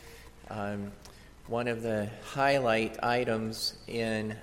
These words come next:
the stocking was to find out who got baby Jesus in their stocking. All the rest of them would be there in the nativity set. But in order to get all of those figures back up there, we would have to read significant portions of Luke two,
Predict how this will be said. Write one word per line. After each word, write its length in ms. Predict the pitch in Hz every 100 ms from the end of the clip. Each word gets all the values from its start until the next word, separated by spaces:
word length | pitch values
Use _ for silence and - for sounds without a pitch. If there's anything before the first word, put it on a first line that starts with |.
| -
the 100 | 107
stocking 720 | - - 131 135 135 110 104
was 200 | 104 -
to 100 | 107
find 340 | - 113 110
out 200 | 110 104
who 320 | - 123 117 113
got 360 | 107 107 -
baby 320 | 107 107 104
Jesus 640 | 98 104 104 101 - - -
in 220 | 104 101
their 120 | 92
stocking. 640 | - - 110 104 - 95
All 180 | 98 117
the 120 | 117
rest 280 | 117 117 120
of 80 | 110
them 180 | 107 107
would 160 | 107 104 - - - - 117
be 140 | 117
there 260 | 113 113 110
in 240 | 104 117
the 100 | 107
nativity 520 | 107 110 123 117 113
set. 420 | - - 107 123 - - - - - - -
But 180 | 120 135
in 140 | 135 151
order 240 | 185 175
to 60 | 139
get 180 | 151 -
all 240 | 151 165
of 80 | 147
those 240 | 139 127
figures 480 | - 175 156 127 139
back 380 | - 127 127 -
up 220 | 190 -
there, 320 | 135 104 95 - - -
we 220 | 120 135
would 280 | 131 123 120
have 280 | 123 127 127
to 100 | 123
read 380 | 120 135 131 -
significant 840 | - 113 131 156 151 143 147 -
portions 640 | 135 127 127 120 117 117 -
of 240 | 110 107
Luke 380 | 120 160 180 -
two, 480 | - 131 131 185